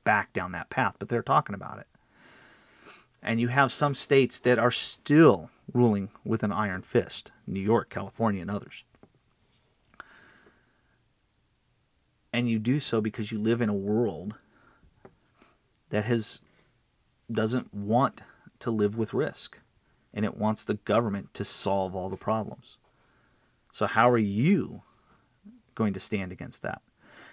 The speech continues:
How will you stand for freedom and for liberty, yet still seek to honor God? I think we can do both. I think we can honor God when we speak against a government that acts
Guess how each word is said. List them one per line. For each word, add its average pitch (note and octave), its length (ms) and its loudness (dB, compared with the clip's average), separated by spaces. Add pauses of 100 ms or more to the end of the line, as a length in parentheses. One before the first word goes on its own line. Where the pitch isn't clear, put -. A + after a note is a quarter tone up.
How C#3 160 8
will B2 160 4
you B2+ 520 2 (400)
stand A#2+ 340 -2
for D3+ 120 -4
freedom G#2 360 -4
and B2+ 120 -4
for D3+ 120 -2
liberty, B2 440 -2 (320)
yet C3+ 380 4
still - 260 -6
seek C#3 260 -6
to - 140 -4
honor C3+ 240 -2
God? - 340 -6
I C3 160 2
think G2 320 -8
we A#2 300 -6 (120)
can A#2 140 -2
do B2 140 2
both. - 420 0 (1120)
I G2+ 100 -2
think A#2 280 -4
we C3 100 0
can D#3+ 400 -4
honor G2 240 -6
God F#2+ 220 -2
when G2 120 -6
we G2 80 -4
speak - 360 -4
against G#2+ 260 -4
a G#2+ 60 -8
government G2 420 -4 (240)
that G#2+ 260 2
acts F#2+ 320 4